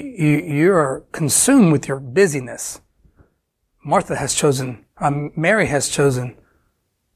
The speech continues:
to worship me." Man, there's sometimes we, we just need to slow down and realize that God wants to work in our life. You know, the, you know the problem with, with, with Martha?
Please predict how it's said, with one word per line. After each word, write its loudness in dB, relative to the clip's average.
to -4
worship -2
me." -20
Man, 0
there's 2
sometimes 2
we, 2
we 4
just 6
need 6
to 2
slow 2
down 2
and 0
realize 4
that -8
God 2
wants 0
to -6
work -2
in -8
our -8
life. -10
You 4
know, 4
the, 4
you 2
know 4
the 2
problem 0
with, 0
with, 0
with 0
Martha? 0